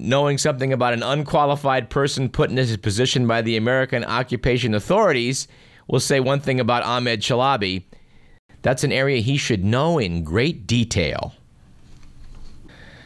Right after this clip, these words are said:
All right, I'm trying to, I'm gonna try and get a hold of our general manager, Steve Valentino, to talk a little bit about Washington, get his, uh, his, uh, perspective on, uh, the trip that, uh, found both of us in our nation's capital, um, a couple weeks back.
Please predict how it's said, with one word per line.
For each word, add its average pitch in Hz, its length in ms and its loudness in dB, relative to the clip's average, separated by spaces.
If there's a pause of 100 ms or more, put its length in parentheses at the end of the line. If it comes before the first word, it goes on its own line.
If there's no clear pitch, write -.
(360)
All 156 120 2
right, 139 100 2
I'm 139 80 0
trying 226 240 0
to, 175 100 2
I'm 135 120 -4
gonna 165 240 -4
try 233 160 0
and 208 80 2
get 165 80 0
a 139 40 2
hold 151 140 2
of 127 80 -2
our 123 80 2
general 117 280 0
manager, 113 380 0
Steve 113 340 0
Valentino, 107 520 0
to 92 60 0
talk 104 220 0
a 101 40 -2
little 104 140 0
bit 95 140 0
about 92 280 0
Washington, 95 720 0
get 104 100 2
his, 101 320 0
uh, 90 140 0
his, 104 360 0
uh, 87 180 0
perspective 87 680 -2
on, 87 380 0
uh, 80 100 -2
the 78 140 -2
trip - 400 -2
that, - 280 -4
uh, 80 160 2
found 85 460 -2
both 127 220 0
of 98 100 -2
us 87 220 -2
in 95 100 0
our 90 100 0
nation's 90 460 -2
capital, 87 560 0
um, 73 160 -2
a 82 60 -4
couple 90 280 -2
weeks 82 220 -2
back. 92 400 -2